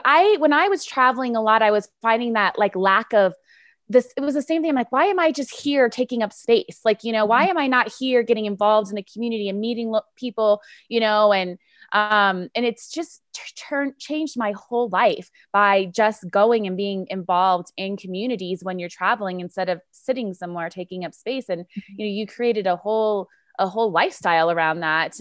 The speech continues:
Speaker 1: um, with your brand and with your company and just with your message. Um, one of the other things we like to sort of put out there, um, with each episode is a mindset.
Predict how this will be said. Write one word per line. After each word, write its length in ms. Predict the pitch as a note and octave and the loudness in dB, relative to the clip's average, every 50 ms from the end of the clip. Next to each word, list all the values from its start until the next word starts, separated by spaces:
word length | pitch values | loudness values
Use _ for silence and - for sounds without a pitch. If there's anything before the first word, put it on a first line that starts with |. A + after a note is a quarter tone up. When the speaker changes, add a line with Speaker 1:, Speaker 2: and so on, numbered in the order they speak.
| - | -4
Speaker 1:
um, 340 | - F#3+ F#3 F3+ F3 F3+ F3 | -2 0 0 0 0 -2 -2
with 200 | E3 F#3 F#3 F#3 | -2 -4 -4 -2
your 160 | F#3+ F#3 F3+ | -2 -4 -4
brand 480 | F3 F3 F3 F3 F3+ F3+ F3 F3+ F3 F3+ | -2 -2 -2 -2 -2 -2 -4 -4 -4 -4
and 260 | F3 E3+ E3 E3 - F#3 | -4 -4 -4 -6 -6 -8
with 140 | F3+ F3+ | -8 -6
your 80 | F3+ F3 | -6 -8
company 640 | - - F#3+ F#3+ - F3 E3+ F3 F3 F3 F3 E3+ E3 | -8 -8 -10 -6 -6 -6 -6 -6 -8 -8 -8 -8 -8
and 220 | D#3+ D#3 D#3 - F#3 | -8 -8 -10 -12 -12
just 240 | - F#3 E3+ - | -14 -14 -12 -8
with 100 | - F3+ - _ - | -8 -10 -10 _ -8
your 140 | E3+ E3 E3 | -8 -8 -8
message. 580 | E3+ E3 D#3+ F3+ - - D#3+ E3 E3+ - - _ - - - - - - | -6 -8 -8 -8 -6 -6 -6 -6 -8 -10 -18 _ -20 -20 -20 -20 -6 -2
Um, 320 | G3+ G3+ G3 F#3 E3+ F3 - _ _ _ - _ _ _ _ _ | 0 0 2 0 -2 -8 -14 _ _ _ -20 _ _ _ _ _
one 140 | - E4 G#4 | -4 -2 2
of 40 | A4+ | 4
the 80 | G4+ D4+ | 4 4
other 140 | A#3 C#4+ | 4 2
things 200 | C4 - B3+ B3 | -4 -4 -4 -2
we 120 | A3+ B3 A#3 | 0 2 2
like 180 | A3 A3 G#3 - | 2 2 0 -4
to 400 | - A#3+ A#3 A3 G#3+ G3+ F3+ - _ _ _ _ _ _ _ _ _ _ _ _ _ - _ _ | -6 -4 -2 -2 -2 -2 -4 -8 _ _ _ _ _ _ _ _ _ _ _ _ _ -20 _ _
sort 180 | - A#3+ A3+ | -8 -6 -6
of 60 | A#3+ - | -6 -6
put 120 | A3+ A#3 | -2 0
out 280 | G3+ F3 F3+ G3 F#3+ - | 2 2 2 2 0 0
there, 400 | G3+ G3 F#3+ F#3+ F#3+ G3 G3 - - G3 | 0 2 2 2 2 2 0 0 -2 -2
um, 340 | G3 F#3 F3+ F3+ F3 F3+ - - _ _ _ _ _ - - - _ - - _ _ _ | 0 2 0 0 -2 -4 -8 -14 _ _ _ _ _ -20 -20 -18 _ -20 -20 _ _ _
with 160 | - G#3+ G#3 - _ _ | -2 -2 -2 -4 _ _
each 180 | F#3 G3 G3 - | -12 -12 -10 -8
episode 580 | - E3+ F3 - F#3 F3+ - - F3 F3 F3 E3+ | -8 -8 -8 -8 -10 -10 -8 -6 -4 -4 -2 -2
is 220 | F3 E3+ E3+ - _ _ _ _ _ _ _ _ _ _ - | -4 -4 -6 -8 _ _ _ _ _ _ _ _ _ _ -6
a 60 | A#3+ | -4
mindset. 580 | A#3+ G#3+ F3+ E3 E3 E3+ D#3+ - - C#3 - | -4 -4 -4 -6 -6 -8 -12 -12 -10 -10 -10